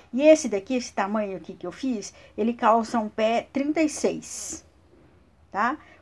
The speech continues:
Um pé trinta e cinco, trinta e seis, ele calça bem, ele fica bem. Vamos lá fazer então a nossa aula. Vou voltar pra gente já com o material, né? Nós vamos fazer no tear de pregos, o tear linear,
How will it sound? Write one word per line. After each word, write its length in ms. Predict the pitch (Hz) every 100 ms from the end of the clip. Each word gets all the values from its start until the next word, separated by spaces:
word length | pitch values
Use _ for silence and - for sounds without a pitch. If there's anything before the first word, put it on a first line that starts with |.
| -
Um 120 | 330
pé 200 | - 208
trinta 340 | 190 240 240 214
e 80 |
cinco, 560 | 214 - 294 294 302 269
trinta 320 | 247 262 262
e 60 | 226
seis, 540 | - 247 262 269 - - - -
ele 200 | 208 220
calça 340 | 220 214 214
bem, 300 | 220 190 160 - - - - -
ele 160 | 190
fica 280 | 190 202 220
bem. 240 | 190 - - _ _ _ _ _ _ _ _ _ _ _ -
Vamos 220 | 233 262
lá 120 | 220
fazer 300 | 208 220 226
então 260 | 220 214 220
a 60 |
nossa 300 | 233 240 269
aula. 260 | 214 151 165
Vou 160 | 185 208
voltar 400 | 226 233 202 208
pra 160 | 240
gente 340 | 233 240 262 254 - - -
já 160 | 208
com 140 | 208 240
o 20 |
material, 640 | 233 233 233 202 190 247
né? 160 | 262 269
Nós 140 | 240
vamos 160 | 220 220
fazer 160 | 208
no 100 | 208
tear 300 | 202 202 185
de 100 | 190
pregos, 460 | 226 - 190 247 262
o 60 | 214
tear 280 | 208 175
linear, 580 | 180 196 233 202 220 -